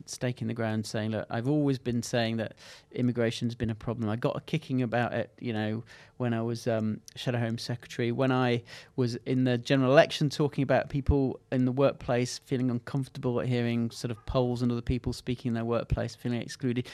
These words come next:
He got a kicking for that." And so he's, he says he's got a bit of a history on this and he's standing up for the people in his con-, his northern constituency. However, you know, that only, and he's one of many who are worried about ukip, obviously.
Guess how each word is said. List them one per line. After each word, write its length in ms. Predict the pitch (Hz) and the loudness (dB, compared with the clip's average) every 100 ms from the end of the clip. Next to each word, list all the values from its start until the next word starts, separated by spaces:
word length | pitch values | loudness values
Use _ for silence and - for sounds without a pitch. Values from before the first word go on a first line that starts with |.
| - | -8
He 100 | - | -4
got 160 | 127 - | -2 -4
a 60 | - | -4
kicking 400 | - 139 139 123 | -4 -2 0 -2
for 140 | - | 0
that." 340 | 120 117 113 - - - - | 2 4 2 -2 -18 -6 0
And 120 | 143 | 6
so 160 | 165 | 8
he's, 280 | 160 190 165 - | 8 6 2 2
he 140 | 170 | 2
says 260 | 160 165 151 | 6 6 4
he's 140 | 139 | 0
got 120 | - | 0
a 40 | - | 2
bit 100 | 123 | 2
of 60 | |
a 40 | 123 | 2
history 380 | 135 - 131 | 0 0 0
on 180 | 113 110 | 2 2
this 280 | 110 110 - - | 0 -2 -6 -4
and 260 | 123 120 | -2 -2
he's 180 | 123 120 | -2 -4
standing 340 | - 127 120 123 | -2 0 2 2
up 100 | - | -2
for 80 | 123 | -4
the 60 | |
people 240 | - 123 127 | -2 0 0
in 60 | |
his 100 | 117 | 0
con-, 140 | - 123 | -2 -4
his 140 | 131 139 | -2 2
northern 260 | 131 120 | 2 2
constituency. 680 | 123 117 135 - 120 - - - - - - | -4 -6 -6 -6 -8 -6 -8 -10 -18 -18 -6
However, 760 | - 156 175 262 180 110 98 185 - - - | 2 6 8 6 6 6 4 2 -8 -20 -14
you 140 | - 180 | -2 2
know, 300 | 175 175 170 | 6 6 6
that 320 | - 180 - - - | 6 4 4 -4 -2
only, 640 | 170 185 180 165 160 143 - | 2 4 6 6 6 4 4
and 180 | 160 160 | 4 4
he's 260 | - 185 | 4 2
one 160 | 160 165 | 2 2
of 60 | 139 | 4
many 260 | 185 147 | 4 6
who 60 | 120 | 6
are 40 | |
worried 220 | 127 120 | 6 4
about 200 | 120 120 | 4 2
ukip, 340 | - 165 - - | 2 -2 -2 -2
obviously. 640 | - 135 131 - - - | -2 -2 -4 -6 -6 -8